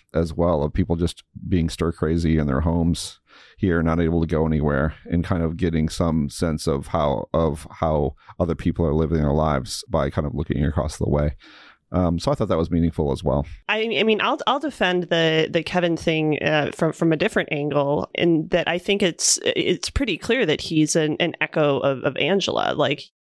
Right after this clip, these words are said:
Speaker 2: this isn't confirmed, but I think the way he is presented to us, we are to read him as being in a similar situation as Angela and not the, ever leaving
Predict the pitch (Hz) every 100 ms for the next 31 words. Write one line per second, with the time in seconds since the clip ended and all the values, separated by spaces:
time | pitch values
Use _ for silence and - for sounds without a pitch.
0 | - 190 208 185 143 - 160 - 196 165
1 | 147 156 160 156 160 156 151 151 160 147
2 | 156 - 170 147 147 143 - 151 147 147
3 | - 156 151 - 143 135 - 151 143 143
4 | 151 151 - 151 147 147 151 - 143 143
5 | 143 - 160 156 135 135 147 143 147 -
6 | 139 139 - 135 147 147 143 143 147 143
7 | - 151 143 139 180 - - - - -
8 | - - 170 170 - 151 156 156 - 208
9 | 175 170 175 139 151